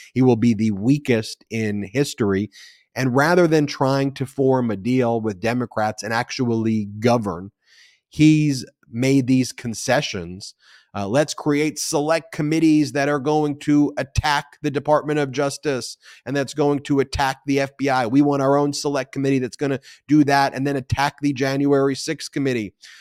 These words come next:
We are going to make sure that we can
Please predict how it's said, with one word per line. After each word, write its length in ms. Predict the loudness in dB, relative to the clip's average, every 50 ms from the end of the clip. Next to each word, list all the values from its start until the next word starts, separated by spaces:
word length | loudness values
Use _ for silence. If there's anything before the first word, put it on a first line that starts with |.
| -20 _ _ _
We 220 | -2 0 2 4 4
are 100 | 2 2
going 340 | 2 2 2 2 0 0
to 100 | -2 -4
make 280 | -4 -2 -2 -2 -2 -4
sure 340 | -6 -4 -2 0 2 2 2
that 180 | 0 -2 -4 -2
we 180 | -2 -2 -2
can 600 | -2 -6 -6 -2 0 0 2 0 0 -2 -4 -6